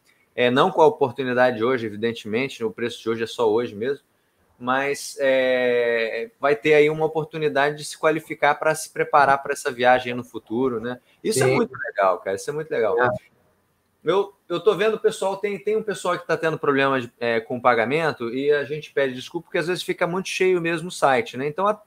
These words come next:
Speaker 1: vai tentando hoje até um pouco mais tarde, né? Até meia-noite vocês vão conseguir. É, e tem um, um, um lancezinho aí do bloqueador de pop-up também. Então, fica esperto aí que às vezes, é, o,
Speaker 2: É,
Speaker 1: ele,
Speaker 2: o,
Speaker 1: ele pede a
Speaker 2: o
Speaker 1: janelinha do
Speaker 2: Estevão,
Speaker 1: PayPal.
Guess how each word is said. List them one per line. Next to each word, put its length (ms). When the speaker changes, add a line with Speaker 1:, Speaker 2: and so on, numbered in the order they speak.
Speaker 1:
vai 220
tentando 480
hoje 280
até 180
um 80
pouco 280
mais 220
tarde, 380
né? 100
Até 220
meia-noite 400
vocês 160
vão 160
conseguir. 520
É, 680
e 120
tem 200
um, 320
um, 420
um 60
lancezinho 540
aí 60
do 100
bloqueador 540
de 80
pop-up 560
também. 360
Então, 320
fica 200
esperto 480
aí 80
que 120
às 100
vezes, 500
é, 200
o, 120
Speaker 2:
É, 40
Speaker 1:
ele, 160
Speaker 2:
o, 240
Speaker 1:
ele 160
pede 280
a 40
Speaker 2:
o 20
Speaker 1:
janelinha 380
do 200
Speaker 2:
Estevão, 220
Speaker 1:
PayPal. 260